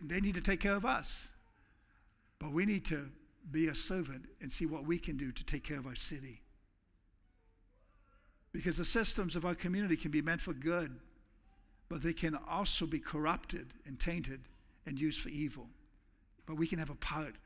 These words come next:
we can have a say, we can make a difference. When was the last time you went to a city council meeting? You know, you, you didn't even know what's happening in the city.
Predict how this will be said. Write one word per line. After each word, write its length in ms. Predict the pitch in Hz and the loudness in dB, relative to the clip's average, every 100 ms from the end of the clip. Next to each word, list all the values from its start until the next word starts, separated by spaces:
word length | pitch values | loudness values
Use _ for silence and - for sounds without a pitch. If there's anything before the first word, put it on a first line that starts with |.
| - | -12
we 120 | 190 | -8
can 120 | 160 165 | -4 -2
have 140 | 156 | 0
a 60 | - | 4
say, 460 | - 165 131 123 - - - | 4 2 -4 -8 -16 -20 -8
we 100 | 160 | -4
can 140 | 160 160 | 0 0
make 160 | 147 | 0
a 40 | 143 | -4
difference. 640 | 147 143 160 123 - - - - - - - - - - | -4 -4 -4 0 0 0 -6 -20 -20 -20 -20 -20 -20 -6
When 100 | 196 | 0
was 120 | 202 | 2
the 60 | 190 | 4
last 220 | 190 - | 4 6
time 140 | 190 | 4
you 80 | 180 | 4
went 100 | 185 | 2
to 80 | 196 | 2
a 40 | |
city 200 | - 185 | 2 2
council 320 | 175 190 190 170 | 2 0 0 -2
meeting? 280 | 151 131 - - - - - - - - - | -4 -6 -12 -20 -20 -20 -20 -20 -20 -20 -10
You 80 | 160 | -4
know, 60 | |
you, 140 | 170 190 | -2 0
you 160 | 165 | 0
didn't 240 | 170 160 160 | 0 -2 -2
even 220 | 170 175 | -2 0
know 140 | 170 202 | 2 2
what's 180 | 190 185 | 4 2
happening 400 | 208 - 156 139 | 2 0 0 0
in 80 | |
the 80 | 131 | 0
city. 420 | 120 165 120 117 | 0 0 -4 -12